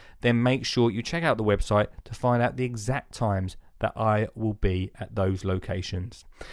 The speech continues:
That's it from the Old Heath Trail. I hope you enjoyed it and enjoy your walk back. Think of the good that you've done for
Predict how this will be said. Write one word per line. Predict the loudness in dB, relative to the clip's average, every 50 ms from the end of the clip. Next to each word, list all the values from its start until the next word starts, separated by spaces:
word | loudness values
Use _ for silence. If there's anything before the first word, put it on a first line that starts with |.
| -14 -14 -8 2
That's | 6 6 8 6 6 0 0
it | 4 6 6 6 6 4 -2
from | 0 6 8 8 8 8 6 6
the | 6 6 8
Old | 8 8 10 10 10 8
Heath | 6 2 2 0 0 -2 -6 -10
Trail. | -8 -4 0 2 4 6 6 6 6 6
I | 6 6 6
hope | 6 8 8 8 8 8 0 -6
you | -4 -2 0 2 2
enjoyed | 2 0 -2 -4 -4 -2 -2 0 0 0 0 0
it | 0 -2 -2 -4 -10 -18 -18 -14 -8
and | -4 -2
enjoy | -2 -2 0 0 2 2 4
your | 4 2 2 2 0 0
walk | 2 2 2 2 2 0
back. | 0 0 0 0 0 -4 -16 -16 -18
Think | -8 0 2 2 2 2 0
of | 0 2
the | 0 0
good | 0 2 4 8 8 8 6 4 -8 -6 -2
that | 0 2
you've | 4 2 2 2
done | 2 2 2 2 2 -2 -6 -16 -16
for | -6 0 2 4 4 2